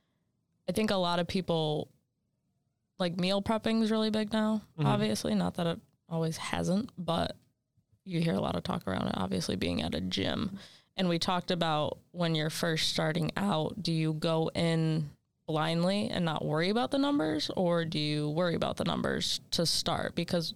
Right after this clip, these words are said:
Speaker 1: we, like we said, we don't want anybody to end up living by numbers.
Speaker 2: Right. And I think it's important, like, when we,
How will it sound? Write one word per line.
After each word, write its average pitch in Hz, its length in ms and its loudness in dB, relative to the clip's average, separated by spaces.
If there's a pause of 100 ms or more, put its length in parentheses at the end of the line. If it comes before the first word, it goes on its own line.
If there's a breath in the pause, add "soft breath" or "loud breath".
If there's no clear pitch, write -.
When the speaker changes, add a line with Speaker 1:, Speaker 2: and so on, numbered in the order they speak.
(160)
Speaker 1:
we, 170 280 -4 (120)
like 165 180 -4
we 165 80 -2
said, - 200 -2
we 156 100 0
don't 151 160 0
want - 160 0
anybody - 400 0
to 151 380 -2
end 147 160 0
up - 120 -8
living 151 520 -2
by 50 180 -2
numbers. - 600 -2 (140)
Speaker 2:
Right. 123 200 -2 (400 soft breath)
And 160 100 2
I 156 60 6
think 226 160 0
it's 233 100 0
important, 139 380 2
like, 123 160 0
when 131 120 4
we, 127 200 2